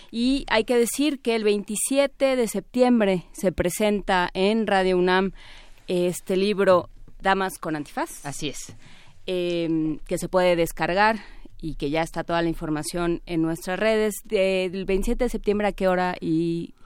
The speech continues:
Speaker 2: A
Speaker 1: en
Speaker 2: las
Speaker 1: dónde?
Speaker 2: ocho treinta de la noche, aquí en la
Speaker 1: Ujú.
Speaker 2: sala Julián Carrillo. Bienvenidos. Espero, sí, la verdad, vamos a tener sorpresas para el público. Vamos a evocar los años sesenta. Vienen personalidades, para mí, bueno,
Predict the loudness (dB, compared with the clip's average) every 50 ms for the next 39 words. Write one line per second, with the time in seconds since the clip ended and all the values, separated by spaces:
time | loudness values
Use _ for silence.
0 | -10 -6 -4 -2 0 0 0 0 0 -2 -2 -2 -2 -2 -2 -2 0 0 0 0
1 | -2 -4 -4 -4 -6 -6 -6 -6 -8 -6 -6 -4 -4 -4 -4 -4 -4 -4 -4 -4
2 | -2 -2 -2 -4 -4 -4 -2 -2 -2 -2 -4 -4 -4 -4 -2 0 2 2 2 2
3 | 0 -2 -2 -2 -2 -2 -2 -4 -4 -6 -6 -8 -8 -8 -4 -2 -2 0 -2 -2
4 | -4 -10 -20 -18 -18 -16 -16 -16 -14 -10 -6 -4 0 2 2 2 2 2 2 0
5 | -2 0 0 -2 -2 -2 -4 -6 -6 -6 -6 -4 -6 -6 -8 -8 -8 -8 -8 -6
6 | -6 -4 -4 -4 -4 -6 -6 -6 -6 -4 -2 -2 -2 0 -2 -2 -4 -6 -6 -6
7 | -6 -6 -6 -4 -4 -4 -4 -6 -4 -4 -4 -6 -4 -4 -2 -2 -2 -2 0 0
8 | 0 0 0 -2 -8 -14 -12 -6 -4 -2 -2 -2 -4 -4 -6 -6 -6 -6 -6 -6
9 | -4 -4 -4 -2 -2 0 0 0 0 0 -2 -2 -4 -6 -6 -4 -4 -4 -4 -4
10 | -4 -4 -4 -4 -4 -4 -4 -6 -10